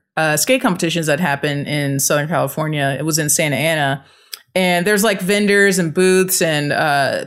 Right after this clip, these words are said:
video premieres and skating. And, and they had quad skating, too. And it was, like, a street course and a, like, a seven-foot mini ramp.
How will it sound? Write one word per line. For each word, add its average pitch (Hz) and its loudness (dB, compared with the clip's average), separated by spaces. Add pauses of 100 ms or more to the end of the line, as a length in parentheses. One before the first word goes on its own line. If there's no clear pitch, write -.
(160)
video 180 2
premieres 170 2
and 156 -2
skating. 156 0
And, 170 0
and 202 2
they 220 2
had 240 2
quad 196 0
skating, 156 0
too. 180 2
And 160 -2
it 160 -4
was, 156 -4
like, 151 2
a 180 -2
street 226 0
course 202 0
and 175 0
a, 131 -2
like, 160 -2
a 156 -4
seven-foot 165 0
mini 147 -2
ramp. 147 -4